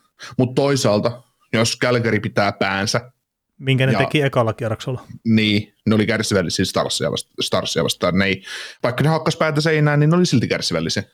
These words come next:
Speaker 2: Niin, ja siis se on
Speaker 1: Ja ne
Speaker 2: iso
Speaker 1: ti-,
Speaker 2: juttu.
Speaker 1: Niin, ja Matthew Tkachuk sanoi siitä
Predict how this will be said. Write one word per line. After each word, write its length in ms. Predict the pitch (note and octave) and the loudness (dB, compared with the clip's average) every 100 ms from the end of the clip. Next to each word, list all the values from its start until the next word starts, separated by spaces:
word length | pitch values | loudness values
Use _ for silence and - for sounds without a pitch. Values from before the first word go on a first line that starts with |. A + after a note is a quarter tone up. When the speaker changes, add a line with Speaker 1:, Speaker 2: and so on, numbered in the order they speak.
| _ _ C#3+ | _ _ -2
Speaker 2:
Niin, 280 | B2+ D3 C#3 | 0 2 0
ja 60 | |
siis 180 | B2+ C3 | 2 0
se 60 | C#3+ | 2
on 80 | |
Speaker 1:
Ja 40 | A#2+ | 2
ne 40 | |
Speaker 2:
iso 140 | C#3 C#3+ | 2 2
Speaker 1:
ti-, 80 | |
Speaker 2:
juttu. 360 | C3+ B2+ - B2 - _ _ _ - | 2 0 -6 -10 -10 _ _ _ -2
Speaker 1:
Niin, 320 | C3+ A#2 G#2+ - - - | 2 2 2 -2 -16 -2
ja 220 | A2+ G#2 A#2 | 0 2 2
Matthew 320 | A#2 A#2 A2+ | 0 2 2
Tkachuk 360 | G#2+ A2 A2 - | 2 -2 -2 -2
sanoi 260 | A2+ A2 | 0 0
siitä 360 | G#2 G#2+ G2+ | 0 0 0